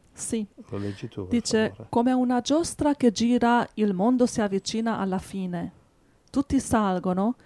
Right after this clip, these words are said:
Speaker 1: fanno il loro giro, credono di divertirsi. Ma la giostra rallenta.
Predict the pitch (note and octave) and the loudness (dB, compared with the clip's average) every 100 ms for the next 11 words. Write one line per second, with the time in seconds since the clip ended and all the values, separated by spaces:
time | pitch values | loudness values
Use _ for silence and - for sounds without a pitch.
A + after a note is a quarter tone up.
0 | _ - - B3 C4 B3 G#3+ G#3 G3+ - | _ -8 -2 0 2 2 4 4 2 2
1 | F#3+ G3 B3+ - _ - G#3 B3+ D4 A#3 | 2 4 2 0 _ -10 -2 4 6 6
2 | F#3+ - F#3+ F3 E3+ - A3+ G3+ - G3 | 4 0 -2 -2 -4 0 0 0 -4 -6
3 | F#3+ - _ _ _ - - _ C4+ C#4 | -8 -10 _ _ _ -20 -20 _ 0 2
4 | C#4 D#4 D#4+ - - C#4+ C#4 - - A3+ | 2 0 -2 -6 0 2 2 0 0 2
5 | G#3 F3+ E3 E3+ F3+ E3+ | 2 0 -6 -8 -8 -8